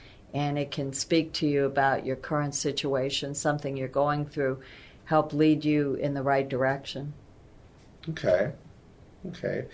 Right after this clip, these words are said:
Speaker 2: Well, you gave me a verse, and I'm gonna read it, and we're gonna talk a little bit about it, and then we're gonna talk about how and why and for what reasons and that God draws close to his people, okay? So, uh, in First Corinthians two, um,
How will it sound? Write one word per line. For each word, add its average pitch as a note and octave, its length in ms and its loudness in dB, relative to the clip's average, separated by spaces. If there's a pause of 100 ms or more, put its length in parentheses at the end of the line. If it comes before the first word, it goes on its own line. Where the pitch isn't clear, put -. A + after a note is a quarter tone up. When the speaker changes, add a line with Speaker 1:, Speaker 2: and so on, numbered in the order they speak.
(420)
Speaker 2:
Well, E3 120 8
you A3+ 80 8
gave B3+ 200 8
me A3+ 140 10
a F3+ 80 12
verse, B2+ 560 8 (240)
and D3+ 180 10
I'm A3+ 100 8
gonna A3 140 8
read D#3+ 280 10
it, - 320 6
and E3 120 0
we're G3+ 120 6
gonna F#3+ 100 2
talk A#3 260 4
a F#3+ 40 2
little C3 160 8
bit A#2 80 8
about G2+ 180 6
it, A#2+ 80 6
and C3+ 120 2
then D#3+ 80 6
we're F3 100 6
gonna E3 100 6
talk F3+ 360 6
about C3+ 580 6 (500)
how C#3 720 8 (180)
and A#2+ 260 4
why B2 420 10
and G#2+ 760 2
for A2+ 100 2
what A#2 200 4
reasons A#2 560 6
and G2+ 420 -2
that A2+ 160 2
God A#2 300 6
draws A#2 280 6
close D3 360 2
to A#2+ 140 0
his B2 200 0
people, - 460 -2 (200)
okay? G#2+ 360 -4 (580)
So, D3+ 480 8 (420)
uh, C3 320 6
in C3+ 320 6
First G#3+ 300 6
Corinthians C#3+ 580 6
two, C3 640 8
um, G#2+ 640 0